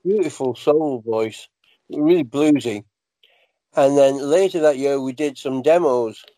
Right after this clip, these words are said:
ostensibly for the second album. And we did two of my tracks and two of his tracks, which you'll hear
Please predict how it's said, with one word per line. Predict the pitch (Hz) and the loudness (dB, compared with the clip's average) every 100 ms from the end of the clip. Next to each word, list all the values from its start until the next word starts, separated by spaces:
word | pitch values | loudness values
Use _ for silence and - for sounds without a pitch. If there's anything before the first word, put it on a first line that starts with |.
| - _ - | -20 _ -18
ostensibly | 120 160 147 139 127 131 | -10 -4 -4 -4 -2 -2
for | 139 | -2
the | 127 | -4
second | - 135 123 143 | 0 -2 0 0
album. | 170 156 107 104 - _ _ _ | 0 0 -10 -18 -20 _ _ _
And | 127 | -10
we | 127 | -4
did | 127 127 - | -2 -4 0
two | 180 180 | 4 4
of | 139 | 4
my | 151 147 | 2 2
tracks | 147 120 120 123 | 0 -2 -2 -4
and | 127 120 | -12 -10
two | 139 135 | -8 -6
of | 127 | -6
his | 170 160 | -6 -6
tracks, | - 104 - - _ _ _ _ _ _ | -6 -6 -6 -14 _ _ _ _ _ _
which | 147 156 - | 0 0 0
you'll | 147 151 131 | 0 0 0
hear | 147 160 127 | 0 2 2